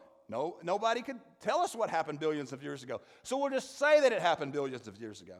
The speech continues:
They want to claim that the length of time allows the impossible of scum to intelligent human life to be possible. The problem is the world is becoming more chaotic, not more orderly.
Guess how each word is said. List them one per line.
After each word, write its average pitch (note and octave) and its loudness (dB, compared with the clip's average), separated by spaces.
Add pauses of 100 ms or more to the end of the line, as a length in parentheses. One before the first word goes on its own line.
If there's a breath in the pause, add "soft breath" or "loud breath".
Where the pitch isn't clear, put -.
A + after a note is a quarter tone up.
(300 soft breath)
They A#3 2
want C4 0
to G#3+ -4
claim C#4 -2
that G3+ -4
the F#3+ 0
length C4 0
of A3+ -4
time A3 -2 (200 loud breath)
allows A#3+ 0
the A3+ -4
impossible G#3+ 0 (120)
of G3+ 6
scum B3+ 0 (180 loud breath)
to B3+ -2
intelligent B3 2
human A#3 2
life A3+ 4 (180)
to C#4 0
be D4 0
possible. C4 -4 (1300)
The F3 -8
problem B3 0 (100)
is F3 -2
the E3+ -8
world G3 -4
is D#3 -12
becoming E3 -6
more F3+ 0
chaotic, D3+ -2 (800)
not F3+ -2
more E3 0
orderly. B2+ -6